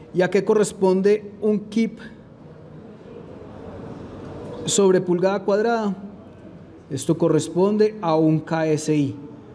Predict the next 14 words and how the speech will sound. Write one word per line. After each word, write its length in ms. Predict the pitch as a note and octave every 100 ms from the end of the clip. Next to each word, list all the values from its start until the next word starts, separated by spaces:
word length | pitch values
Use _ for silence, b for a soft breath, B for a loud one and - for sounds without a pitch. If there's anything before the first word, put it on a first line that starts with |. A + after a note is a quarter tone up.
| - -
Entonces 460 | C3 A#2 B2+ B2 C#3
esto 240 | C#3 D3
nos 260 | C#3+ C3 C3
da 320 | E3+ G#3+ -
en 200 | - C#3
K 380 | B2 - C3 B2+
S 220 | A#2+ -
I. 120 | B2 A2+ - B B B B B - - D#3
Listo. 540 | D3+ D3+ - - - - - - B B B B B -
¿Dónde 240 | E3+ A3+
se 120 | B3 A#3
produce 360 | A3 A3 G#3
ese 120 | A#3+
esfuerzo? 680 | A#3 - C4 - E3 A#2 B